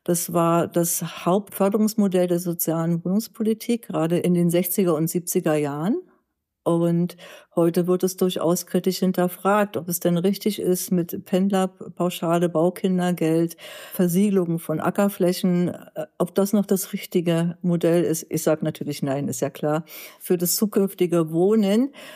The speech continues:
Das heißt, nicht das Einfamilienhaus ist schlecht, aber die, es geht um die, die Konstellation, also in welchem Rahmen diese Art des Wohnens eben gefördert wird und auf wessen Schultern.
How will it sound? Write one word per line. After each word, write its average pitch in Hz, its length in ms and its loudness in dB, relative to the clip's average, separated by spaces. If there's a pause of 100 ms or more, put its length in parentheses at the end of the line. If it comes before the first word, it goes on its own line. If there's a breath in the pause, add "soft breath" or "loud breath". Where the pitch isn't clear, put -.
(120 loud breath)
Das 190 240 0
heißt, 196 460 0
nicht 190 180 0
das 196 120 0
Einfamilienhaus 175 1000 0
ist 185 180 -4
schlecht, 180 400 -2
aber 175 220 0
die, 175 260 -2
es 170 180 -6
geht 190 160 0
um 180 140 0
die, 180 100 -2
die 185 260 -4
Konstellation, 185 1200 0 (340 loud breath)
also 175 180 2
in 180 160 4
welchem 208 380 2
Rahmen 185 680 0
diese 196 340 0
Art 175 240 -2
des 185 200 -4
Wohnens 185 320 0
eben 170 180 0
gefördert 190 640 0
wird 214 200 0
und 190 140 -2
auf - 240 -2
wessen 175 240 2
Schultern. 180 720 -2